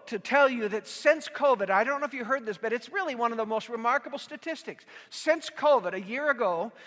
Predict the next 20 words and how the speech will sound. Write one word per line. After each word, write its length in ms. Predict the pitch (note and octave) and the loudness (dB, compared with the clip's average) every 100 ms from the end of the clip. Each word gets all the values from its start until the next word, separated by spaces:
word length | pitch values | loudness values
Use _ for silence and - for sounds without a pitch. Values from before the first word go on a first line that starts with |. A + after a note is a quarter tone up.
| - _ - | -20 _ 0
five 440 | C4+ B3+ C#4 C#4+ - - - - | 6 8 8 4 -4 -16 -20 -20
hundred 960 | - - - F4 G4+ G4 D#4 G#3+ F#3 F#3 - _ - | -20 -18 2 6 6 4 -4 -2 -4 -6 -14 _ -8
new 300 | G#3+ D#4 F4 | -2 -2 -2
people 420 | C#4+ C#4+ G#3 F#3 | -6 -8 -6 -6
in 120 | F#3+ | -6
Chapel 360 | - A3+ A3 G#3 | -2 -2 0 -4
Hill 280 | A3 F#3 | 0 0
have 200 | D#3 F3+ | 0 -6
joined 420 | D3+ G#3+ G#3 G3+ F#3 - - - | -4 -4 -2 -4 -8 -20 -20 -8
life 380 | F#3 G3+ G3+ - | 2 2 2 -6
groups. 540 | E3+ - - - - - _ _ _ _ _ - | -12 -12 -16 -16 -18 -20 _ _ _ _ _ -2
That 140 | C#4+ | 2
may 160 | D#4+ D#4 | 2 2
be 140 | C#4+ | -2
the 120 | A3+ | -4
single 500 | A3 - D#4+ D#4+ B3 | -4 -6 -2 0 0
greatest 540 | G3 B3 D4+ B3+ A#3+ - - | 2 2 2 2 -4 -8 0
unexpected 1300 | C4+ D4+ C4+ - - - - D#4 F4+ - - G#3 F3+ - - | 2 2 0 -8 -12 -12 2 2 2 -2 -4 -4 -4 -14 -4
mark 460 | G#3 C4 C4+ - | 2 4 4 0
of 220 | G#3+ A3 | 0 0